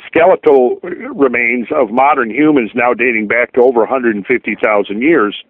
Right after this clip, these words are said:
It, I beco-, I think it becomes, uh, fair to ask, uh, what may have been going on in prehistoric times. And much of what I get into dealing with catastrophism, I think, definitely opens the door to a reevaluation of the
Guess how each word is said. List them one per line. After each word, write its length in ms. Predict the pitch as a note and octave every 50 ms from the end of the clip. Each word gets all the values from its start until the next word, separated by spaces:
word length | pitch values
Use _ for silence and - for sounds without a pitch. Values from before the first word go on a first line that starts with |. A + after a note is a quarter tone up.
| _ _ _ _ -
It, 160 | D3 D#3 - -
I 120 | - D3
beco-, 420 | D#3+ E3 E3+ - F3 F3 F3 - -
I 100 | D3+ D3
think 200 | - F#3 D#3 D3+
it 120 | D3+ B2+
becomes, 460 | C3 C3+ - - D#3+ D#3 D3+ C#3+ B2+ - - - - -
uh, 380 | - B2 A#2 A#2+ A#2 A2+ A2+ A2+ - - - - -
fair 320 | - F3+ F3+ E3+ C#3+ C3
to 100 | - -
ask, 520 | B2 A#2 B2+ C3+ C#3+ C#3 - - - - - - - - - - - - _
uh, 280 | - B2 A#2+ A2+ A2 A2 - -
what 260 | D3+ B2+ D3 D#3 D3+
may 180 | C3+ C#3 D3 D#3
have 100 | D3 C#3
been 140 | B2 C#3+ C#3
going 260 | B2+ C3 C3+ B2+ B2+
on 380 | B2+ C#3 F3 F#3+ D#3 A#2 A2 A2
in 180 | A#2 A#2+ A2+ G#2
prehistoric 720 | - C3 B2 A2 A2+ G#2+ - - A#2 A2 G2 F#2+ - -
times. 460 | - D3 E3 D3+ A2 F2 E2 E2+ - - - -
And 280 | B2+ B2 A2+ A2 G#2+ G2+ _ - - - - - - - _ - - -
much 380 | - C3 C3 C3+ C#3 D#3+ F#3 -
of 100 | - D3
what 140 | C3+ C#3+ C#3
I 80 | C3+ B2+
get 200 | B2 B2 C#3 C3+
into 360 | C3+ C3 - - C3+ B2 A2+
dealing 340 | A2+ B2+ C3+ B2+ B2 A#2 A2
with 140 | G#2 - -
catastrophism, 1000 | - C#3+ - - C#3 D3+ D#3+ E3 - - C3+ A2+ - A#2+ G#2+ G2+ F2 - G2+ G#2
I 100 | G2+ G2+
think, 280 | - - B2+ A#2 G#2+ - - - - - - - - _ - A2+
definitely 520 | G#2+ B2+ C#3+ D3 - D#3 C#3 C3 B2 A#2 A#2 A#2
opens 360 | C#3 C#3 C#3 - C#3 B2+ A#2+ -
the 120 | A2+ A2
door 280 | G#2+ A#2+ B2 B2+ B2 G#2+
to 100 | - B2
a 80 | A2 G#2+
reevaluation 1080 | G#2 A#2+ B2+ B2 G#2+ G2+ A#2 A2+ A2 A2 G#2+ G#2 G#2 A#2 B2 C3+ C3 - - A#2+ A2 G2+
of 280 | G2 A2 A2 G2+ F#2 G2
the 220 | G#2+ G2+ G2